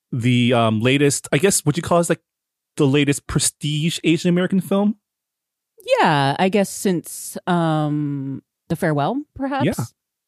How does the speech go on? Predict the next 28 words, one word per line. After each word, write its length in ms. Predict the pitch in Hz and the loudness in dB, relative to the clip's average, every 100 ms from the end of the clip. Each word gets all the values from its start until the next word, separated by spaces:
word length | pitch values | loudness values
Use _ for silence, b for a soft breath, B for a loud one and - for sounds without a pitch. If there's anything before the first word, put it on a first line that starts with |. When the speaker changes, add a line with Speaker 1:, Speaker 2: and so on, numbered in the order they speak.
| _ _ 143 | _ _ 2
Speaker 1:
Minari, 460 | 135 113 110 185 | 4 4 4 2
which 240 | 123 117 - | 2 0 0
is 200 | 123 110 | 0 0
the 120 | 120 | 0
twenty 380 | 117 - 120 127 | -2 -2 0 0
twenty, 720 | - - 113 123 - 110 104 - | -4 -2 -2 -2 -4 -4 -4 -2
I 40 | 120 | 0
guess, 180 | 123 | 0
standout 540 | - 120 113 113 107 - 127 | 2 2 4 2 0 -2 -2
Asian 220 | 117 110 | 0 0
American 240 | 104 107 | 0 -2
film 260 | - 104 107 | -2 -2 0
from 160 | - | 2
the 60 | 123 | 2
Sundance 320 | 135 123 120 | 4 2 2
Film 160 | 120 113 | 0 0
Festival, 540 | 113 107 117 131 165 B B B | 0 -2 0 2 0 B B B
um, 240 | 120 113 123 | 0 2 2
is 140 | 123 | 0
being 300 | 120 117 127 | 0 2 2
released, 600 | 131 117 117 143 - - - | 2 2 0 -2 -8 -10 -4
um, 440 | 107 104 107 110 - | -2 0 -2 -4 -6
soon. 420 | - 175 262 117 - _ _ - | -2 0 0 -4 -10 _ _ -2
Speaker 2:
Yeah, 240 | 226 262 | -2 0
I 160 | 180 175 | 0 2
think 200 | 202 170 | 0 -2
February 500 | 196 185 175 165 151 | -2 0 0 0 -2
twelfth, 500 | - 160 147 - | -4 -2 -2 -4